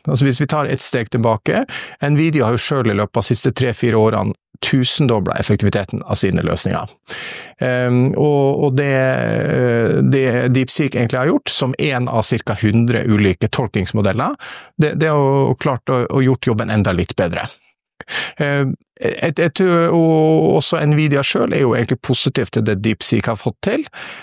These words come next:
Ehm, og jeg, jeg tror, eh, det som kalles Jevons, eh, eh, hva heter det? Jevons paradoks er litt interessant, for det viser at hver gang en,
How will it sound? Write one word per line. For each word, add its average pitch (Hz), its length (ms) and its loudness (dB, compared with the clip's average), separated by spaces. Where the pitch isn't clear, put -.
Ehm, 143 800 0
og 170 300 4
jeg, 175 160 -4
jeg 175 160 0
tror, 185 320 4
eh, 151 500 0
det 160 140 2
som 156 100 -2
kalles 151 380 -2
Jevons, 143 800 2
eh, 123 540 0
eh, 123 140 2
hva 143 140 -2
heter 151 160 0
det? 139 100 4
Jevons 135 460 2
paradoks 139 500 -2
er 101 80 2
litt 101 160 0
interessant, 110 480 -2
for 135 160 -2
det 139 120 0
viser 139 260 0
at - 160 -12
hver 156 360 2
gang 120 260 0
en, 127 240 0